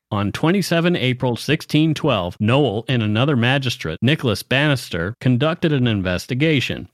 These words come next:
They aimed to uncover the reasons for the Malkin Tower meeting, its attendees, and the events that transpired there. The investigation led to the accusation of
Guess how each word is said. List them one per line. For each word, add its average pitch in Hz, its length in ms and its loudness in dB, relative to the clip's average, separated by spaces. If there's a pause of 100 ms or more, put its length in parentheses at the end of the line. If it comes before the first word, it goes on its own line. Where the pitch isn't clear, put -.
(140)
They 113 220 0
aimed 165 300 2
to 139 160 2
uncover 117 500 -2
the 156 100 -2
reasons 131 540 0
for 104 160 -6
the 87 100 -2
Malkin 120 480 -2
Tower 104 400 -2
meeting, 101 500 0
its 95 160 -4
attendees, 117 800 0 (260)
and 120 180 2
the 117 100 2
events 110 460 0
that 139 180 -4
transpired 123 760 -2
there. 82 360 -6 (520)
The 107 120 0
investigation 117 840 -2
led 113 280 0
to 131 80 -2
the 95 180 -2
accusation 110 720 -2
of - 140 -8